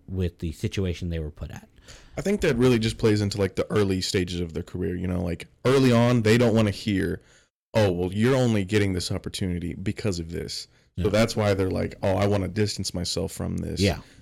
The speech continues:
Speaker 2: Because I want to be able to be like, "Hey, no, I, I, like, if I was in your shoes, I still would have been able to do it." That's how, that's how good I am at my craft.
Speaker 1: Yeah.
Speaker 2: Uh, Elle, Elle King, uh, she, now she's a country, uh, singer, but I don't know what exactly genre she considered herself before,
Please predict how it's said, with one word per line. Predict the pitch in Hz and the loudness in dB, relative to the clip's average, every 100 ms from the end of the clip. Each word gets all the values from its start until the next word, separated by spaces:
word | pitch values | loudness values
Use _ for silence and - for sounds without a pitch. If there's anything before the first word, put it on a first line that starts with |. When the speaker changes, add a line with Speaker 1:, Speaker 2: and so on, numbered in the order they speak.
| - | -14
Speaker 2:
Because | - 107 104 | -6 0 0
I | 92 98 104 | 0 2 2
want | 101 110 101 | 2 2 0
to | - | -2
be | 92 | -2
able | 92 90 | -2 -2
to | |
be | 87 92 | -4 -4
like, | 90 90 | -2 -4
"Hey, | - 117 95 | 0 2 2
no, | 101 101 | 2 0
I, | 110 120 - _ | -2 -4 -16 _
I, | 107 - | -10 -4
like, | 113 - - - _ _ _ - | -4 -4 -14 -20 _ _ _ -8
if | 117 | -2
I | 120 | 4
was | 135 127 | 6 6
in | 127 | 4
your | 123 | 4
shoes, | 117 117 107 | 2 2 2
I | 107 | 2
still | - 110 | 2 2
would | 101 | 2
have | |
been | 92 95 | 0 -2
able | 92 90 | -2 -4
to | |
do | 87 87 | -6 -4
it." | 73 | -4
That's | - 104 113 | -2 -2 0
how, | 101 | -2
that's | 95 104 | -2 -2
how | 110 98 | 0 0
good | 104 | 2
I | 95 | 2
am | 92 92 | 2 -2
at | |
my | 85 92 | -4 -6
craft. | - 90 71 90 - - _ - | -6 -6 -6 -8 -14 -20 _ -2
Speaker 1:
Yeah. | 110 76 - | 0 0 -2
Speaker 2:
Uh, | 101 92 90 | -4 -2 -2
Elle, | - 117 110 | 0 2 2
Elle | 107 110 | 2 0
King, | 110 117 117 123 117 - | 0 0 2 0 -4 -6
uh, | 104 98 | -4 -4
she, | 95 - 110 110 107 107 _ _ _ _ _ _ _ - | -2 -2 0 2 2 -2 _ _ _ _ _ _ _ -6
now | 104 101 | -4 -2
she's | - 101 | -2 -4
a | |
country, | 98 113 107 107 98 | -2 -2 0 0 2
uh, | 101 | 0
singer, | 104 110 104 | 0 0 0
but | 101 104 | 0 0
I | 117 | 0
don't | 139 | 0
know | 127 | 2
what | 113 110 | 4 2
exactly | 98 104 101 104 | 0 -2 -4 -4
genre | 92 98 98 | -2 0 0
she | - | -2
considered | 101 95 - 98 95 | -4 -4 -2 -2 -2
herself | 92 - 95 | -4 -4 -4
before, | - - - 107 113 120 | -6 -6 2 4 4 0